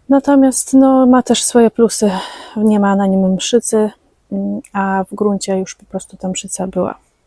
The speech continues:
No dobra, słuchajcie, pokażę wam, e, jak ja pielęgnuję moje pomidory. Wiem, że każdy ma jakieś swoje własne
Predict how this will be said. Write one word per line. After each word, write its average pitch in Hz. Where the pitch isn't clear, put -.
No 285
dobra, 233
słuchajcie, 196
pokażę 262
wam, 233
e, 202
jak 220
ja 220
pielęgnuję 196
moje 190
pomidory. 190
Wiem, 220
że 208
każdy 214
ma 202
jakieś 196
swoje 208
własne 196